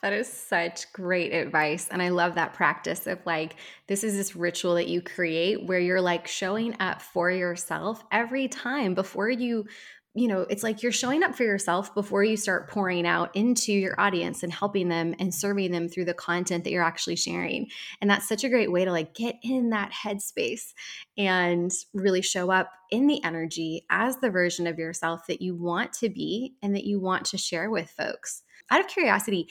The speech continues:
do you recommend that people, when they're going live, have, like, some talking points or some notes that they should be not reading from verbatim, but, like,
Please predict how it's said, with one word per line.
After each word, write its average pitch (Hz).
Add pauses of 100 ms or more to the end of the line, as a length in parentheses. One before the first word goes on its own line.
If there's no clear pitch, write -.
(200)
do 233
you 247
recommend 190
that 202
people, 185
when 185
they're 196
going 185
live, 165
have, -
like, 196
some 170
talking 214
points 202
or 185
some 175
notes 226
that 202
they 196
should 196
be 180 (220)
not 392
reading 202
from 196
verbatim, 170
but, 180
like, 170